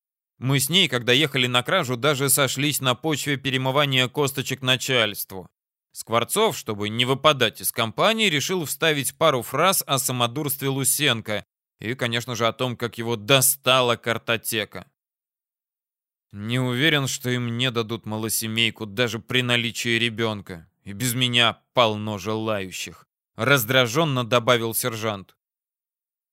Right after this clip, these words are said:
«Зато в Париж можешь съездить», не особо добро ляпнул я. «Какой Париж?» не поняли меня.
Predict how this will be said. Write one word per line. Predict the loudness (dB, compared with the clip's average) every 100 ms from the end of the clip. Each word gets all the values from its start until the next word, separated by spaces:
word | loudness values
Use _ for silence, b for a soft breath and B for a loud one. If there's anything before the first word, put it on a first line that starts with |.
| _ _ _
«Зато | -12 -2 -2 2 0
в | 2
Париж | 4 4 4 0
можешь | -2 -2 -2 -2 -2
съездить», | 0 2 2 0 -6 -10 -14 _ _ _
не | -4 4 6
особо | 6 4 2 2
добро | 4 4 6 6
ляпнул | 6 4 2 -2 -4
я. | 0 -2 -2 _ _ _ _ _ _ _ _
«Какой | -12 -6 -6
Париж?» | 0 2 2 -2 -12 _ _
не | -4 -4
поняли | -2 -2 -2
меня. | -4 -4 -2 -4